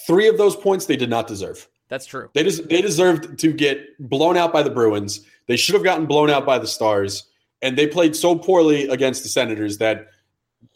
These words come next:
Speaker 1: that loss is very much earned. They deserve to beat the Kings, but the, the fact that the Rangers come away from a four-game week with five points, goddamn miracle.
Speaker 2: It is, and we talk about this later with Jeff, but in the Metro,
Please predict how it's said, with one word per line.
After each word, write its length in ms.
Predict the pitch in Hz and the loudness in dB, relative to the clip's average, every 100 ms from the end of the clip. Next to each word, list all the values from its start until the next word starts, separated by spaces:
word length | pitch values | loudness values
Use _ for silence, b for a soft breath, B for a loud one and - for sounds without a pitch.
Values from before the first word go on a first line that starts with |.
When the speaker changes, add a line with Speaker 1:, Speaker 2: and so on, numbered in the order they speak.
| _ | _
Speaker 1:
that 240 | 139 156 147 | -2 -2 2
loss 320 | 139 131 - | 2 0 -2
is 100 | 120 | -4
very 220 | 123 123 | 0 0
much 240 | 110 104 - | 0 -6 -6
earned. 300 | 113 95 92 _ _ _ | -6 -6 -10 _ _ _
They 120 | 165 | 0
deserve 360 | 190 190 240 240 | 2 4 4 4
to 80 | 185 | -4
beat 180 | 208 | -6
the 60 | 208 | -2
Kings, 400 | 214 196 104 - | 0 0 0 -12
but 420 | - - 127 - _ 127 | -8 -4 -4 -4 _ -8
the, 220 | - - b b | -8 -8 b b
the 80 | 151 | 0
fact 220 | 196 202 | 0 0
that 80 | 214 | 0
the 80 | |
Rangers 300 | 202 185 165 | 0 0 -2
come 140 | - 175 | -2 2
away 280 | 156 147 135 | 2 2 -2
from 320 | - 143 127 | -4 -4 -4
a 60 | |
four-game 400 | 110 165 147 139 | 0 0 2 0
week 140 | 127 123 | -2 -6
with 120 | 110 | -6
five 280 | - 120 - | -2 -2 -2
points, 340 | 123 135 - - _ _ _ 120 | -4 -4 -6 -16 _ _ _ -4
goddamn 380 | 127 127 113 | -2 0 -2
miracle. 380 | 92 85 - _ _ _ _ _ - | -4 -12 -18 _ _ _ _ _ -6
Speaker 2:
It 120 | 285 | -4
is, 180 | 302 175 | -4 -4
and 320 | 202 208 196 | -4 -4 -6
we 80 | 214 | -6
talk 180 | 254 | -4
about 160 | 190 220 | -2 -6
this 140 | 190 | -6
later 160 | 190 208 | -4 -4
with 140 | 190 | -4
Jeff, 320 | 180 254 359 - | -4 -6 -6 -6
but 220 | 214 _ _ 233 | -8 _ _ -8
in 240 | 285 311 | -6 -6
the 80 | 269 | -8
Metro, 640 | 202 277 - 160 113 - | -4 -6 -6 -8 -8 -10